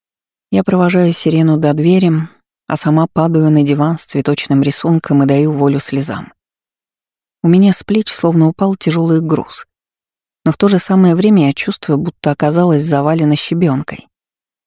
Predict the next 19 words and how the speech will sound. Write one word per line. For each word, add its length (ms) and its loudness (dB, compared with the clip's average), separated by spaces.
Мне 120 2
хочется 520 -2
выть, 400 2
вспоминая 560 2
мое 260 2
детство. 540 -4
Если 300 2
бы 100 2
у 80 4
меня 280 4
была 220 2
семья, 400 0
которая 340 0
меня 220 2
поддерживала, 720 -4
они 220 4
бы 120 4
мне 180 4
поверили. 560 -2